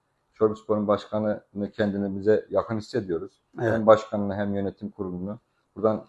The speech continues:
Speaker 1: e, sezonun başında da desteklerimizi iletiyoruz. Çorumsporluyum.
Speaker 2: Çorumspor. Sayın Başkan, bir de, e, tabii Malatyalılık da var.
Speaker 1: Evet.
Speaker 2: E, kayısı kebabımı yine, e, o bölgenin,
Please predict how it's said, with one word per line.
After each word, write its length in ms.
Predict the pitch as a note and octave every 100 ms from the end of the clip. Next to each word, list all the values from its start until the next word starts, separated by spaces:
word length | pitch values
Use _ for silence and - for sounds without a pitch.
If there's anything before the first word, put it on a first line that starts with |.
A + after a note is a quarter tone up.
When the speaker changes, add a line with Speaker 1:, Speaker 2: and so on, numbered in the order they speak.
| -
Speaker 1:
e, 260 | - F#2
sezonun 420 | F2+ G2 G2+ G2+ G2
başında 360 | G2 G2 G2
da 120 | F#2+
desteklerimizi 640 | F#2+ - G2 _ F#2+ F2+ F2+
iletiyoruz. 420 | E2+ - G2+ B2+ _ _ _
Çorumsporluyum. 640 | B2 B2 - F#2+ E2 E2 - _ _
Speaker 2:
Çorumspor. 720 | - G2+ F#2 - - F2+ - _ - _ _ _ _
Sayın 320 | - - D3+ D3+
Başkan, 720 | C#3 - B2+ G#2+ G#2 G#2+ A#2+
bir 240 | D3+ C#3
de, 120 | C3+ C3
e, 580 | D3 A#2 A#2 A2+ A2+
tabii 400 | A#2 C3 B2 A2+ - _
Malatyalılık 840 | B2+ B2+ C3+ C3 C#3+ B2+ B2+ -
da 140 | A#2+ A2
var. 260 | D3+ - _ G2+
Speaker 1:
Evet. 300 | F#2+ F2 -
Speaker 2:
E, 680 | A#2+ A2+ A2+ A2+ A2+ A2+ -
kayısı 360 | - D#3 D#3+ -
kebabımı 720 | E3+ D3 C#3 C3 D3 F#3+ - _ _ _ _
yine, 240 | C#3+ D3+ D3+
e, 540 | E3 D3 B2+ B2+ B2 -
o 160 | E3
bölgenin, 600 | D#3 C#3+ B2+ B2 C3 D3+